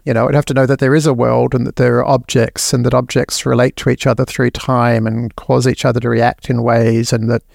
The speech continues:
causes precede effects and that, you know, and there are animals and there are people and that people can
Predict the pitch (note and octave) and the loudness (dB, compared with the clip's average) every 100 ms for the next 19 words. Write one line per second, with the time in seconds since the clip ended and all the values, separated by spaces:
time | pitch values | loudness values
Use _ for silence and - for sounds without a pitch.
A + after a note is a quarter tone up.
0 | - B2+ B2 B2+ A#2 - - C3+ B2 A#2+ | -4 0 2 2 -2 -2 0 0 2 0
1 | - A#2 - - - A#2 A2 A2+ A#2 A#2+ | 0 -2 -4 -6 -4 0 2 2 0 0
2 | A2+ - C3+ B2 B2 B2 A#2 A#2 A#2 A2+ | -2 0 0 2 0 -2 -2 -2 -2 -4
3 | - A#2+ C3 A#2+ A2+ B2 - A#2 A2+ A#2+ | -2 0 2 2 0 -4 -6 -6 -4 -6
4 | - C#3 - B2+ A#2+ G#2+ A2+ A#2+ B2+ _ | 0 0 2 0 0 0 0 -2 -6 _
5 | C3+ - B2 A#2 - A#2 A#2+ | -4 0 0 0 -2 -2 -2